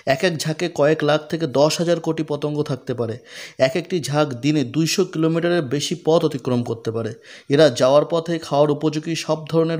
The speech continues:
ফসল বা সবুজ গাছপালা ধ্বংস করে দিয়ে যায়। একটি এলাকায় খাবার শেষ হয়ে গেলে সাথে সাথে দল বেঁধে অন্য স্থানে চলে যায়।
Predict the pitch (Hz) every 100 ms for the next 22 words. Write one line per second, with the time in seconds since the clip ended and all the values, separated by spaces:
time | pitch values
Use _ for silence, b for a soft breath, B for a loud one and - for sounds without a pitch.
0 | 160 139 - 135 123 123 - 147 151 139
1 | 135 131 - 151 131 123 131 139 143 117
2 | 120 110 113 117 B B B B - 151
3 | 190 175 165 170 180 180 156 175 - -
4 | 165 - 185 190 160 151 160 160 180 151
5 | 151 156 165 170 151 156 170 156 - 160
6 | 147 123 110 104